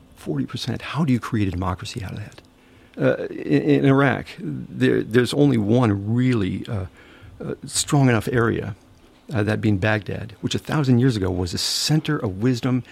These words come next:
and learning in the world, now is a pit of anger and sectionalism. How do you make a democracy out of that? We don't have the grand occupation, uh, victories of Japan and Germany and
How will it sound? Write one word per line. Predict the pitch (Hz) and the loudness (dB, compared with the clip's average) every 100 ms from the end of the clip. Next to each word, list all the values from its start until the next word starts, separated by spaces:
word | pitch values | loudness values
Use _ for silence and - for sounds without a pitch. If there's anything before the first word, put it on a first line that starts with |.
| - | -4
and | 95 107 | 0 2
learning | 117 117 107 | 2 4 2
in | |
the | 104 | 2
world, | 98 101 101 - - - | 0 -4 -6 -10 -16 -2
now | 120 120 117 | 2 2 2
is | 110 98 - - - - - 135 | 0 -2 -2 -10 -18 -20 -14 -12
a | |
pit | - 170 143 | -4 0 2
of | 120 | 2
anger | 117 120 113 | 2 4 2
and | - 107 | 0 -2
sectionalism. | - 113 - 92 90 - 110 _ - - | -2 -4 -4 -8 -8 -12 -16 _ -20 -18
How | - 233 | -2 2
do | 240 | 6
you | 185 | 6
make | 165 202 | 4 2
a | - | 2
democracy | 156 202 190 127 110 | 0 0 -4 -4 -4
out | 117 | -6
of | 98 113 | -10 -12
that? | - - - - - - | -16 -20 -20 -20 -20 -10
We | 151 151 165 | -4 0 2
don't | 165 220 | 4 4
have | 185 190 175 160 | 4 4 4 2
the | |
grand | 135 120 151 180 175 - - | -2 2 4 6 4 2 0
occupation, | 165 - 160 156 156 131 - - - - - _ - - | -2 2 4 6 4 2 0 -20 -20 -20 -20 _ -4 0
uh, | 131 - | 0 -2
victories | 120 135 208 - 127 98 98 | -4 4 4 4 -2 0 0
of | 110 | 0
Japan | 117 - - 160 147 107 104 | -2 -4 0 4 4 4 0
and | 107 | -2
Germany | 95 135 147 117 | 0 2 4 6
and | 98 | 4